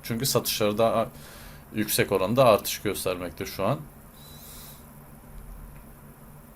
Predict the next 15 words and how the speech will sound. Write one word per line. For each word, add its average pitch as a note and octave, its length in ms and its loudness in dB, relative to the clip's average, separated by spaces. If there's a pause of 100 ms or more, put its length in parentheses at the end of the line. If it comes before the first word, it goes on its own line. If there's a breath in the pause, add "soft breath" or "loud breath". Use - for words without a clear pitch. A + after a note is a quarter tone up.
(2000 loud breath)
Varlıklarını A2+ 600 4
arttırmış. F#2+ 580 -2
Net A#2 220 2
satışları G#2+ 480 2
yüzde G2+ 260 2
altmış - 260 2
sekiz, A2 420 -2
yurt - 220 -2
içi - 120 -2
satışları F#2+ 460 0
yüzde F#2+ 220 -4
otuz G2+ 320 -2
dört. C#3+ 240 4
İhracatına A2 1040 8
baktığımızda A2 760 6